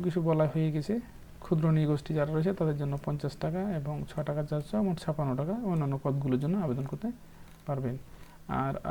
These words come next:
আপনাদের এসএমএস পাঠানোর নিয়মাবলী আমি আগেই বলে দিয়েছি প্রথম সার্কুলারে, ওই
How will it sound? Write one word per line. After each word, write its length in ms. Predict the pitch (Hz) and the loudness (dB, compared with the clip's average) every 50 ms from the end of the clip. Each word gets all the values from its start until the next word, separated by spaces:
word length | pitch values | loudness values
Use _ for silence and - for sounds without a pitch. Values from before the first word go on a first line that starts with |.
| 143 | 0
আপনাদের 380 | 139 143 - 160 156 151 156 156 160 160 - - - - - - - 165 | 0 0 2 2 4 4 4 2 2 0 -4 -12 -16 -16 -18 -4 -2 0
এসএমএস 300 | 151 - 175 160 156 151 - | 0 2 2 0 0 0 0
পাঠানোর 320 | - 151 - 156 151 147 151 | 0 0 2 2 2 2 2
নিয়মাবলী 400 | 151 151 151 147 143 147 147 151 151 147 | 2 2 2 2 2 2 2 2 2 0
আমি 100 | 151 - - 131 | 0 0 0 2
আগেই 200 | 139 147 156 156 160 | 2 4 4 4 4
বলে 120 | 165 165 165 | 4 6 6
দিয়েছি 200 | 165 165 160 170 180 170 | 6 6 6 4 2 2
প্রথম 240 | - 160 156 - 165 165 170 165 - - - - - - | 2 0 0 2 0 0 0 0 -4 -6 -8 -12 -6 0
সার্কুলারে, 440 | - 156 156 - 180 185 202 233 277 269 - - - - - - - - 175 151 | 0 0 2 4 4 4 4 4 2 0 -6 -12 -18 -16 -16 -16 -10 -6 -4 -2
ওই 120 | 143 139 | 0 0